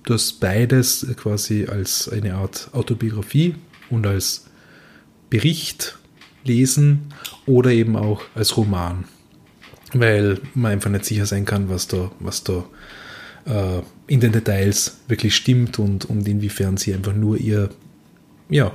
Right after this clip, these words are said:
ihr Bild nach außen prägen möchte. Sie inszeniert sich, äh, in diesen Büchern einerseits eben als reuige, liebende Mutter, damit sie da ordentlich menschlich wirkt.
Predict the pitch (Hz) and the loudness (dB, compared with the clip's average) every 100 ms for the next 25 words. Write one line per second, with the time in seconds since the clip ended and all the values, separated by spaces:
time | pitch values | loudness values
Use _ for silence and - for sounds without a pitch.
0 | - - 127 117 113 98 101 - 104 90 | -6 0 0 2 0 0 0 2 0 -2
1 | - - _ - 98 92 92 90 90 - | -6 -20 _ -6 -2 -2 -2 -4 -6 -8
2 | - 101 - _ - _ - - - - | -10 -12 -14 _ -20 _ -20 -18 -18 -18
3 | - - - - - - 143 135 135 143 | -20 -20 -20 -10 -2 2 4 6 4 2
4 | 139 131 - - 131 120 135 185 - - | 0 2 2 4 6 6 6 4 2 2
5 | 127 - - 117 113 110 127 120 113 120 | 2 0 -4 -2 0 0 0 -2 0 -2
6 | 120 135 123 - 107 113 113 104 104 107 | 0 0 0 0 -2 0 -2 -2 -2 0
7 | 95 104 - 101 123 123 120 110 107 139 | 0 -2 -2 2 2 2 2 2 2 2
8 | 131 110 104 120 - 196 - - - _ | 4 2 2 0 2 0 0 -8 -20 _
9 | _ - - 101 - 101 92 - - - | _ -12 -4 -4 -2 -2 -2 -4 -8 -4
10 | 98 101 - 147 - 147 - 127 135 - | -4 -4 -2 -2 0 -2 2 2 2 0
11 | - | -14